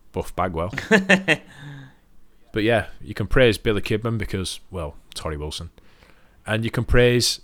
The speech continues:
Speaker 1: Scotty Riggs because he had a porn star neighbour and she used to go around and bang his brains out every now and again.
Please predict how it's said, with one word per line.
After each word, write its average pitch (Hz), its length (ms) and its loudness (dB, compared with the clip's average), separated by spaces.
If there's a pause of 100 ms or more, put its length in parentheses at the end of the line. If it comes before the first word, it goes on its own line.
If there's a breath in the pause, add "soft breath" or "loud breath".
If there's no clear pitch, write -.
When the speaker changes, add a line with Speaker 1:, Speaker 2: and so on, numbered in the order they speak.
(160)
Speaker 1:
Scotty 123 320 2
Riggs 123 320 -2
because - 520 -4 (300)
he 120 80 -4
had 135 120 0
a 131 40 -2
porn 127 300 6
star 110 380 0
neighbour 107 440 -2 (240)
and 104 480 -6
she - 200 -4
used - 140 -6
to - 60 -12
go 110 120 -2
around 110 260 -2
and 98 140 -6
bang 107 180 -2
his 107 100 -2
brains 131 320 -4
out 90 160 -2
every 85 140 -4
now 82 120 -4
and 80 100 -6
again. 80 160 -6